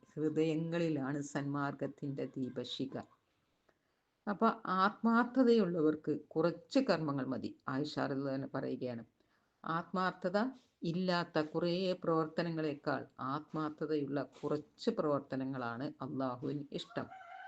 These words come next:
എന്നാൽ അത്, അതിനെക്കുറിച്ച്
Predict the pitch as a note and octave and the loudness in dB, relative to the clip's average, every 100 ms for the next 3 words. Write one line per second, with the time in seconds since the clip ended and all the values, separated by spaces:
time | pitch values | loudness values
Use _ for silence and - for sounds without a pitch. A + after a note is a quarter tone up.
0 | - - G3+ F#3+ G3 D#3 D3 - _ - | -14 -4 0 2 2 2 -2 -8 _ -20
1 | - E3+ E3+ F#3+ C3 - - _ _ _ | -6 -2 2 2 0 -6 -20 _ _ _
2 | _ _ _ _ _ _ E3 F#3+ G3 G#3 | _ _ _ _ _ _ 2 4 4 2
3 | F#3 G#3 | 2 0